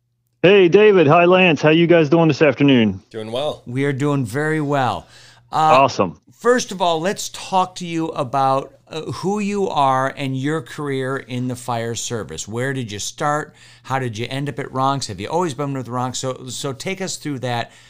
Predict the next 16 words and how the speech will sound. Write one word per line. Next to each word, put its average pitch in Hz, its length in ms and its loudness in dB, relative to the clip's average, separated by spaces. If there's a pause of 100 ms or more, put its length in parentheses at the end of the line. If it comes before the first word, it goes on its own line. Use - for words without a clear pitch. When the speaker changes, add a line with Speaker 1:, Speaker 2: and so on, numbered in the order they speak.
(140)
Speaker 3:
of, 117 200 -4
of 110 280 -8
your, 151 360 -2
your 143 240 -6
life 131 320 -4
in 120 80 -6
the 104 80 -8
fire 87 260 -10
service. 57 520 -14 (680)
Speaker 1:
Wow. 147 640 4
Okay. 165 300 6
Where 127 160 6
should 147 200 2
I 139 80 6
begin? 123 500 2
Um, 143 720 4